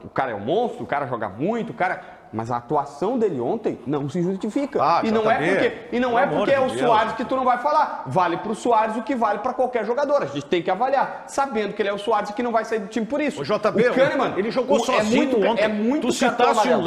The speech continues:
Speaker 2: lance, tu acabou de citar um lance que ele ficou indignado com os companheiros, que ele pega a bola.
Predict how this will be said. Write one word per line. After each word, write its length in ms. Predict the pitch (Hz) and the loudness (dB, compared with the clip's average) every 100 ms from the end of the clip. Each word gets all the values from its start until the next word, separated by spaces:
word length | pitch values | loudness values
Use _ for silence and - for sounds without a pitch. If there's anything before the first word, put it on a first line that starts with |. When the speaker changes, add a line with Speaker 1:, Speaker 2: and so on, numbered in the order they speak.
| 202 | 0
Speaker 2:
lance, 200 | 240 147 | -2 -6
tu 100 | 190 | -4
acabou 320 | 196 208 240 | -2 -2 -4
de 80 | 254 | -6
citar 300 | 214 - 165 | -8 -2 -2
um 100 | 135 | -2
lance 380 | 123 180 160 180 | -4 -4 -4 -10
que 100 | 143 | -8
ele 100 | 131 | -8
ficou 320 | 131 139 151 | -8 -6 -6
indignado 680 | 139 113 131 117 135 160 101 | -6 -8 -10 -4 0 0 -2
com 100 | 95 | -10
os 100 | 117 | -14
companheiros, 500 | - 135 127 147 151 | -12 -10 -6 -6 -6
que 60 | - | -8
ele 100 | 139 | -8
pega 300 | - 156 170 | -4 -4 -2
a 40 | 165 | -2
bola. 460 | 127 139 107 - | 0 -2 -2 -8